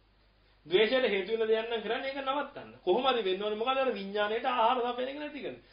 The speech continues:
විඥාණය කියලා කියන්නේ රාගයෙන්, ද්වේෂයෙන්, මෝහයෙන් කරන දෙයකටනේ. විඥාණය ඇති වෙන්නේ. නැත්තම් පාරිශුද්ධ චිත්තයක් එපා ඇති වෙන්නේ බුදුහාමුදුරන් නැති වෙනවා වගේ. අද අපිට ඇති වෙන්නේ ඇයි? හද්ද මෝහයෙන් මත් වෙලා රාගය හෝ ද්වේෂය උදෙසා තමයි වැඩ කරන්නේ.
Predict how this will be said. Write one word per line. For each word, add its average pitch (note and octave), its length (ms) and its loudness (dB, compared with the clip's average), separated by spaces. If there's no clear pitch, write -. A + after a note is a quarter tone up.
විඥාණය G3 520 0
කියලා G#3+ 200 0
කියන්නේ G#3 260 0
රාගයෙන්, F#3 440 4
ද්වේෂයෙන්, F#3+ 380 0
මෝහයෙන් F#3+ 360 -4
කරන G#3 220 -6
දෙයකටනේ. G#3+ 520 -4
විඥාණය G#3 400 4
ඇති G#3+ 220 0
වෙන්නේ. A#3+ 300 -8
නැත්තම් F3 320 0
පාරිශුද්ධ F3+ 440 2
චිත්තයක් F#3+ 380 -4
එපා G3+ 200 -4
ඇති F#3 180 0
වෙන්නේ G#3 220 -6
බුදුහාමුදුරන් F#3 440 0
නැති G3+ 200 -8
වෙනවා A3 260 -6
වගේ. B3+ 260 -14
අද F3 120 2
අපිට G3+ 260 6
ඇති G3 220 -2
වෙන්නේ A3+ 260 0
ඇයි? G#3+ 140 0
හද්ද F3 320 2
මෝහයෙන් F#3 420 4
මත් E3 240 -2
වෙලා G#3+ 240 2
රාගය F#3 420 4
හෝ G#3+ 180 2
ද්වේෂය F3+ 400 4
උදෙසා G3 340 2
තමයි A#3 220 -2
වැඩ C4 180 -2
කරන්නේ. - 400 -6